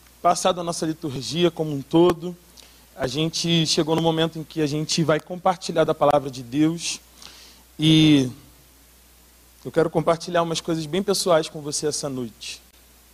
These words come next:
Os meus amigos devem estar bem empolgados com essa história, porque eles sabem da minha relação com as crianças.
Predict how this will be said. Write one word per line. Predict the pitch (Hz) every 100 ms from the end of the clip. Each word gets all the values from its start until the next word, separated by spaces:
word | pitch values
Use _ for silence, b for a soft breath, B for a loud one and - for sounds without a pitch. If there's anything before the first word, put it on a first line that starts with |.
| _ _ _ B B B B B - _ _
Os | 131
meus | 156 156
amigos | 156 165
devem | 160 160
estar | 165 165
bem | 156
empolgados | 180 180 156 151 151
com | 156
essa | 143
história, | - - 147 156
porque | - - 151
eles | 147
sabem | - 147 143 147
da |
minha | 139 143
relação | 139 143 - 139
com | -
as | 143
crianças. | - 147 123 110 - - -